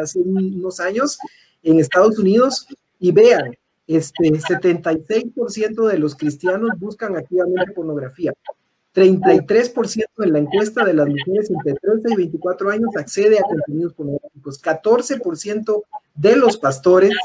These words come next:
eh, y veintiún por ciento de los pastores de jóvenes luchan con, o a-, admitieron luchar con la pornografía. Y cincuenta y siete, sesenta y cuatro por ciento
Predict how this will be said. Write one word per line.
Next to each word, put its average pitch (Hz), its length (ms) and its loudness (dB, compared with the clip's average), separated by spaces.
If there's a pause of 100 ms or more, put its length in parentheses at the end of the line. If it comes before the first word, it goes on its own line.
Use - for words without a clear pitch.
(460)
eh, 160 500 4
y 160 60 6
veintiún 165 420 0
por 202 160 -4
ciento 202 300 0
de 196 160 4
los 156 140 0
pastores 180 440 -4
de 190 80 -10
jóvenes 208 600 -2 (260)
luchan 208 560 -4
con, 160 200 -4
o 165 160 2
a-, 156 160 2
admitieron 165 640 0
luchar 175 380 -4
con 175 140 -8
la 160 100 -6
pornografía. 143 720 -4
Y 262 260 -2 (160)
cincuenta 180 600 0
y 160 40 0
siete, 240 420 -2 (100)
sesenta 160 300 -8
y 160 40 -6
cuatro 196 320 -4
por 160 140 -10
ciento 190 320 -4